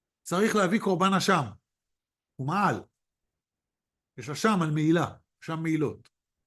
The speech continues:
צריך להביא קורבן אשם לבית המקדש. עכשיו, זה הרי דבר תמוה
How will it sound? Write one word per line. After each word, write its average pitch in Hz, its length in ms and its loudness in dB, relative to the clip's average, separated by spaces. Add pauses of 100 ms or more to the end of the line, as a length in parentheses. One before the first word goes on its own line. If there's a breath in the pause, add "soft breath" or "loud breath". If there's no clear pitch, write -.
(560)
צריך 175 140 -4
להביא 214 200 2
קורבן 208 300 0
אשם 196 260 2
לבית 170 200 -2
המקדש. 143 600 -6 (1500)
עכשיו, 131 180 -14
זה 139 100 -6
הרי 151 120 0
דבר 143 340 0
תמוה 170 640 0